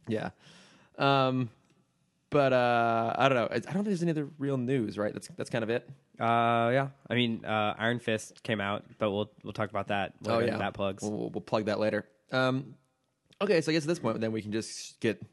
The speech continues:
Speaker 1: not so straight into the episode with paging the crime doctor.
Speaker 2: Yeah.
Speaker 1: What did, what did you think of this overall?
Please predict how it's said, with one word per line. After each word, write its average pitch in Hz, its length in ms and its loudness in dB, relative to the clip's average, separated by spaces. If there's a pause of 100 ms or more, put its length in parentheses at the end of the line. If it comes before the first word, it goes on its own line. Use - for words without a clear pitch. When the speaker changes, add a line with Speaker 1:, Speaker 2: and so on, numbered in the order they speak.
(120)
Speaker 1:
not 98 160 -4
so 104 100 -4
straight 98 220 -4
into 101 140 -2
the 123 60 4
episode 120 400 0 (520)
with 127 180 0
paging 135 360 0
the 113 60 -2
crime 135 300 0
doctor. 104 540 -4
Speaker 2:
Yeah. 110 680 0
Speaker 1:
What 233 100 4
did, 254 260 -4
what 247 100 0
did 247 60 -6
you - 40 0
think 247 100 -2
of 233 40 -2
this 214 120 2
overall? 175 420 0